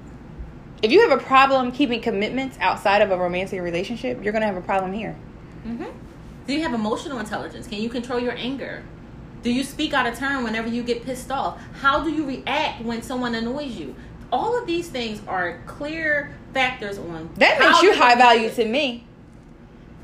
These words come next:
Speaker 2: Can you control your anger? Can you control yourself? Are you impulsive?
Speaker 1: Mm-hmm.
Speaker 2: Because women, most of us are like that.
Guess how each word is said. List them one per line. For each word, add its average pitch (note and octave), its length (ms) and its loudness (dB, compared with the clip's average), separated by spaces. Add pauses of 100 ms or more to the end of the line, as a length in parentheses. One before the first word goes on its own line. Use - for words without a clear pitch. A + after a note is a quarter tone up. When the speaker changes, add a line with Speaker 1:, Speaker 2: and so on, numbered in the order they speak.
(140)
Speaker 2:
Can C#4+ 200 -2
you D#4+ 80 0
control D#4 360 -4
your B3 140 -6
anger? G3+ 380 -12
Can A3+ 100 -4
you B3 80 -2
control B3 340 -4
yourself? - 460 -10
Are G3+ 120 -2
you C4+ 180 -4
impulsive? C4 540 -8 (540)
Speaker 1:
Mm-hmm. G3 420 -8
Speaker 2:
Because C4+ 340 2
women, D#4+ 600 0 (340)
most C#4+ 280 -2
of D4+ 120 -4
us C4 280 -2
are A3+ 220 2
like B3 300 -2
that. - 240 -8